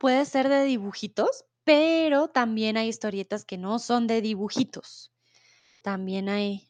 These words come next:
hay aquellas que no, que no son. A ver.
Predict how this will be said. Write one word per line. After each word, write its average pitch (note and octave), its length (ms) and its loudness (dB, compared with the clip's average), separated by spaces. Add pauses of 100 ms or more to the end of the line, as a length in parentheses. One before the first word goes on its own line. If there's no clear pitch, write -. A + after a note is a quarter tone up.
(140)
hay G3+ 200 -2
aquellas G3+ 480 -2
que F#3 160 -8
no, G3 240 -2 (1200)
que G3+ 140 -2
no G3 160 -4
son. F#3+ 380 -2 (1800)
A F#3 220 -2
ver. F3+ 420 -4